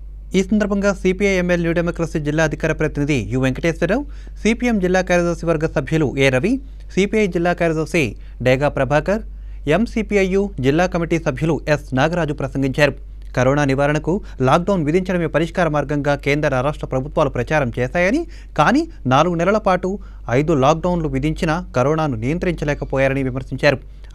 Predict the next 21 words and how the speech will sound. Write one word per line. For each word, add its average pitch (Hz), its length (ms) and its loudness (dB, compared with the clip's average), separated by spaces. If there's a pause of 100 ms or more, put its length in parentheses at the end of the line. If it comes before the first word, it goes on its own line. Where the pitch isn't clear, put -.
(100)
ఐదు 139 140 2
వందల 135 220 2 (160)
కేసులు 147 320 0
ఉన్నప్పుడు 156 320 2 (320)
లాక్‌డౌన్ 165 360 2
విధించి 175 300 0 (400)
ఐదు 214 200 2
లక్షల 202 240 -2 (100)
కేసులు 214 320 0
వచ్చాక 185 320 0 (260)
లాక్‌డౌన్ 160 480 0
ఎత్తివేశారని 151 640 0
ఆరోపించారు. 143 460 0 (380)
ఇప్పుడు 117 180 -2 (100)
దేశంలో 165 300 2 (340)
పదిహేను 170 400 4
లక్షల 180 320 0
కేసులు, 175 280 0 (460)
ఆంధ్రప్రదేశ్లో 208 560 2 (360)
లక్ష 127 160 -2 (100)
కేసులకు 185 380 0